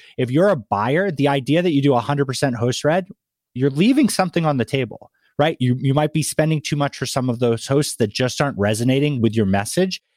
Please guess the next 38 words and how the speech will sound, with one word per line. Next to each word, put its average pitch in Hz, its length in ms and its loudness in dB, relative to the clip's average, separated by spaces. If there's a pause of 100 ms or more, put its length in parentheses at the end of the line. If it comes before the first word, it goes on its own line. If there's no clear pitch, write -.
as 120 160 0
well 120 160 2
as 104 120 -2
you 110 80 2
think 180 340 0
because 120 360 -2
you're 113 100 2
bought 110 320 0
into 110 200 -2
that 104 160 0
mindset. 113 420 -4 (260)
If 165 100 0
you 185 80 4
go 170 100 6
too 160 220 0
programmatic, 147 680 0
you 131 100 2
don't 139 180 0
have 127 280 -4
that 123 280 0 (600)
affinity, 120 760 -2
right? 120 200 0
You 123 100 0
don't 127 140 0
have 117 220 -2
that 113 180 -2
connection. 113 500 -4
So 117 220 0 (460)
try 151 560 0
out 135 320 2 (120)
everything 120 560 0
as 98 160 -2
a 98 60 0
buyer, 110 560 -2 (360)
and 139 200 0
as 131 160 0
a 123 80 2
publisher, 151 720 0